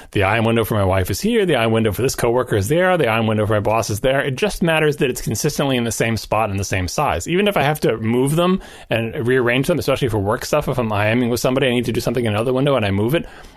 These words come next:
as long as it's always consistently there, the conversation, it just, it, it naturally flows where you know, you go back to that window or if you close it and it reappears. I feel like that position is this conversation with this person, right?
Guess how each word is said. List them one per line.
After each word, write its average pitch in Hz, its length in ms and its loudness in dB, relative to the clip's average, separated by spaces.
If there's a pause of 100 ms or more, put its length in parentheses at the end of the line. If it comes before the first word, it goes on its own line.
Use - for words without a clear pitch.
(120)
as 156 120 0
long 208 180 2
as 185 80 2
it's 156 120 0
always 175 280 2
consistently 147 560 0
there, 120 420 2 (300)
the - 60 -4
conversation, 180 680 0
it 131 60 0
just, 151 220 -4 (100)
it, 147 180 -10
it 135 140 -2
naturally 147 520 0
flows 143 500 0
where 117 100 0
you 113 140 0
know, 120 160 0
you 127 160 -4
go 127 160 0
back 127 260 0
to 143 60 0
that 127 180 0
window 127 340 2
or 117 140 2
if 104 160 -2
you 113 60 -4
close 123 300 0
it 117 80 2
and 110 140 0
it 107 40 -2
reappears. 107 640 0 (760)
I 143 120 0
feel 165 220 2
like 131 240 0 (400)
that 131 280 -2
position 107 600 -2
is 110 180 -2
this 135 140 0
conversation 110 600 0
with 98 100 -2
this 104 160 -2
person, - 500 -6
right? 104 260 -4